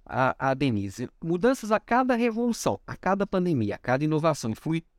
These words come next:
tudo na tecnologia, a necessidade dela e, e as formas de uso da mesma. Sou a favor do uso e estimulo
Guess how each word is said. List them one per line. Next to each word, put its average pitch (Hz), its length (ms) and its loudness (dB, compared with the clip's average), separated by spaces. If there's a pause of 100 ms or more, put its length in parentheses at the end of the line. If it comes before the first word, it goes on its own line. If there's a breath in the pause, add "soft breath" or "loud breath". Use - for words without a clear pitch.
tudo 214 280 -2
na 165 120 4
tecnologia, 135 640 -2
a 143 40 4
necessidade 135 600 0
dela 127 340 2 (380 soft breath)
e, 160 260 0
e 147 140 2
as 147 200 2
formas 156 360 0
de 156 80 -4
uso 151 220 -4
da 160 120 6
mesma. 113 460 0 (340)
Sou 160 160 0
a 156 60 4
favor 160 380 2
do 165 120 0
uso 220 340 -2 (380)
e 170 80 0
estimulo 196 680 -2